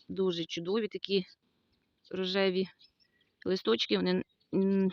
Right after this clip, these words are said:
коли їх багато, вони ніби як квіти такі рожеві. Дуже. Джункус спіраліс. Я, до речі, його, е, сіяла з насіння в минулому році і не знала, хм,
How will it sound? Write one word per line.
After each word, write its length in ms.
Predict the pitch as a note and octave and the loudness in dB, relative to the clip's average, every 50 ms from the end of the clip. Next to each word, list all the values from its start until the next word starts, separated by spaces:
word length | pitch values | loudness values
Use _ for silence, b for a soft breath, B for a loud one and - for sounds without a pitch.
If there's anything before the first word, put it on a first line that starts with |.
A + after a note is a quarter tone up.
| - - | -2 -2
коли 180 | - G3 G3 G3 | 0 4 4 4
їх 120 | G3 F#3 | 4 4
багато, 460 | F3 F#3 F#3+ G#3 G#3+ B3+ - - F#3 | 2 0 0 2 0 0 0 -2 -2
вони 200 | F3+ F#3 F#3 F#3 | -2 0 0 0
ніби 320 | F#3+ F#3+ G3+ G3 F3+ F#3 F#3 B B B B B B B B B B _ _ - | 2 2 2 2 2 2 0 B B B B B B B B B B _ _ 0
як 160 | E3 E3 - _ _ - - | 2 2 0 _ _ -6 -2
квіти 280 | G#3 G3+ F3 - D#3+ | 0 0 2 2 0
такі 260 | D3+ - D#3 - F3 E3 | -2 -2 -2 0 0 2
рожеві. 460 | E3+ E3+ E3 F3 F3+ F3 F3 F3+ F3 B B B B B B | 2 2 2 4 4 4 4 2 0 B B B B B B
Дуже. 280 | - - F3+ F3+ F#3 - - - - - - - - - _ - B B B B B B B B _ _ _ _ _ _ - - | -6 -6 -4 -2 -2 -2 -2 -4 -6 -8 -20 -18 -20 -20 _ -16 B B B B B B B B _ _ _ _ _ _ -6 0
Джункус 340 | F3+ A3 A3 F#3+ - F3+ - | 2 2 2 2 0 -4 -6
спіраліс. 480 | - - F#3 E3+ D#3 C#3 B2+ - - - - - _ _ _ _ - - _ _ - _ - B B B B - | -2 0 0 2 2 0 -2 -6 -8 -12 -16 -20 _ _ _ _ -20 -20 _ _ -20 _ -20 B B B B -4
Я, 180 | - G3 G3+ | 0 0 2
до 100 | F#3 G3 | 2 2
речі, 260 | F#3+ G3 F#3+ - G3 | 2 2 2 2 2
його, 300 | F#3+ F#3+ F#3 F#3 F#3 - - - - | 2 4 4 4 4 2 0 -4 -4
е, 140 | D#3 E3 F3+ | -4 -4 -4
сіяла 520 | - - G3+ G#3 G3 F#3+ F#3+ F#3 E3+ - | -4 0 2 4 6 6 6 4 4 2
з 60 | F3 F3+ | 0 -2
насіння 380 | F3+ F3+ - - B3+ C4 B3 | -4 -4 0 0 2 2 2
в 40 | A3+ | 2
минулому 420 | A3 G#3+ A3+ A3+ A3+ A3 G#3+ G#3+ | 2 2 2 2 2 2 0 0
році 320 | G#3 A3+ A#3 _ - F#3+ E3 | 0 0 -2 _ -4 -8 -6
і 100 | - F#3 | -4 -4
не 180 | F#3 F#3 F#3 F3 | -2 -2 -2 0
знала, 320 | F#3 G3+ G#3+ G#3+ G#3+ A#3 - _ - | 2 2 4 4 4 2 0 _ -4
хм, 100 | B3 | -4